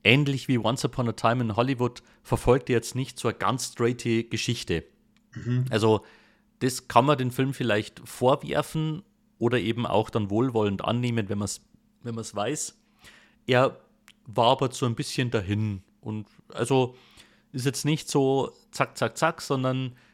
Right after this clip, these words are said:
Speaker 1: es geht so vom einen ins andere und es ist mehr so eine Momentaufnahme als jetzt eine,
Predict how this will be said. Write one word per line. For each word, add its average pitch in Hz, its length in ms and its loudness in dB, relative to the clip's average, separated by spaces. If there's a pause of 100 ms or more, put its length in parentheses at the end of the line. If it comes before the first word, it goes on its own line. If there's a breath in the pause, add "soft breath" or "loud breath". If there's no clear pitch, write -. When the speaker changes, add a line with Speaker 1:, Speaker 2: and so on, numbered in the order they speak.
(160 soft breath)
Speaker 1:
es - 160 -10
geht 135 200 -4
so 143 120 0
vom 120 180 -2
einen 117 280 -4
ins 107 180 -6
andere 139 600 0
und 117 240 -6
es 110 160 -8
ist 120 160 -6
mehr 113 180 0
so 117 100 -4
eine 110 180 -2
Momentaufnahme 110 1120 0
als 110 200 -2
jetzt 117 120 -10
eine, 110 380 -2